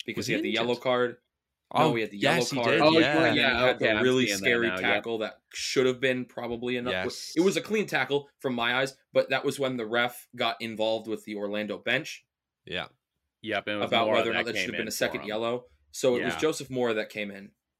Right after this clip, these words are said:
Speaker 1: and
Speaker 2: Yeah.
Speaker 1: played, uh, on a wing back because we had pla-, we were playing Nahar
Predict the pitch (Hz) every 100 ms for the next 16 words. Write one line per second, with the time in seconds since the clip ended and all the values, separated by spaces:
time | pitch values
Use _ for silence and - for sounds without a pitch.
0 | - 110 98 110 104 - _ _ _ _
1 | _ _ - 101 98 95 - _ _ _
2 | 120 110 107 135 127 120 110 - 120 107
3 | 117 113 - 131 151 156 - 190 175 131
4 | 135 190 135 104